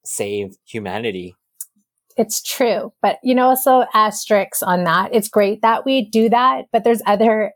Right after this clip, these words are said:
Speaker 2: uh, it's this, this, um, gratitude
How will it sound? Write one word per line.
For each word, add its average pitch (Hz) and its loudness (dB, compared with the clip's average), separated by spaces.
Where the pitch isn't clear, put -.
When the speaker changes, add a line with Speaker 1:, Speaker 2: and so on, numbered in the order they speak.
Speaker 2:
uh, 220 4
it's 214 0
this, - -2
this, 214 0
um, 175 0
gratitude 196 2